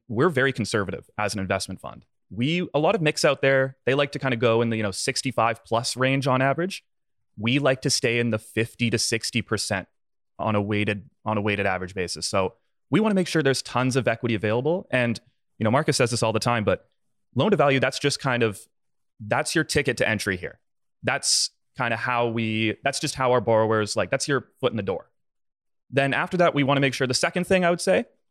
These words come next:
we make sure, and, like, every deal that goes through, Justin and Marcus both look at, they wanna make sure there's a good exit strategy. They wanna make sure that through our brokerage, there's gonna be a way to refinance all of our borrowers out of the mic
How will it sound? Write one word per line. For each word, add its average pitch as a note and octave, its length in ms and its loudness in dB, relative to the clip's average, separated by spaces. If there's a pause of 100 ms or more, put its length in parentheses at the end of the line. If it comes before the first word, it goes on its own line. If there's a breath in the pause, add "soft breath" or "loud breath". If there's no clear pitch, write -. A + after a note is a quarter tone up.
(140)
we C#3 160 2
make G3+ 180 2
sure, B2 440 2
and, A2+ 280 0 (100)
like, A#2+ 220 2
every D#3 240 2
deal D3 200 4
that B2 80 2
goes B2+ 280 2
through, A#2 260 0
Justin B2 440 -2
and A#2 100 0
Marcus A#2 340 0
both A2+ 260 0
look A2+ 180 -2
at, F2+ 260 -2 (680)
they B2+ 100 0
wanna D#3 140 2
make D#3 140 0
sure C#3 140 0
there's C3 160 0
a B2 40 -4
good B2 140 4
exit A#2+ 220 -2
strategy. - 460 -8 (560)
They A#2 80 4
wanna C3 160 2
make C3+ 160 2
sure A#2+ 280 2
that G#2+ 380 0 (220)
through D#3+ 140 2
our D#3+ 100 4
brokerage, C3 560 2
there's C3 180 2
gonna D#3+ 100 -2
be D#3+ 80 2
a D3 60 4
way B2+ 160 4
to A2+ 80 0
refinance B2 720 -2
all A2 180 2
of A2 80 0
our A2 100 4
borrowers G2+ 640 0 (200)
out B2+ 200 2
of D3 60 -6
the C3+ 80 2
mic G2+ 300 0